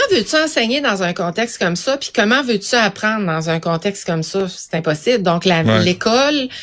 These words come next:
Speaker 1: échoue à ce moment-là dans sa mission. Donc, à partir du moment où l'école échoue dans sa mission, on peut-tu repenser le système, on peut-tu repenser les façons de faire, effectivement, retourner cet enfant-là vers des services,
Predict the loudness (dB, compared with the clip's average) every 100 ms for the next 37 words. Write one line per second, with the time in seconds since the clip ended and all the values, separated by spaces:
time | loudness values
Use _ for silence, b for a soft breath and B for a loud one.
0 | B B B 2 2 2 0 0 0 -2
1 | -2 0 2 2 2 0 0 -2 -2 -2
2 | -2 -2 -2 -2 0 0 -4 B B B
3 | -2 0 0 _ -4 -2 -2 0 0 2
4 | 4 4 4 4 2 2 2 2 0 0
5 | 0 -2 0 -2 -2 -2 0 0 -2 -4
6 | -2 0 2 2 -2 -2 -4 -2 0 2
7 | 2 0 0 -4 -4 0 2 2 0 0
8 | 0 0 -2 0 0 2 0 -2 -2 2
9 | 4 4 2 2 -2 0 0 2 0 2
10 | 0 2 2 4 2 2 0 0 0 -2
11 | 0 2 2 0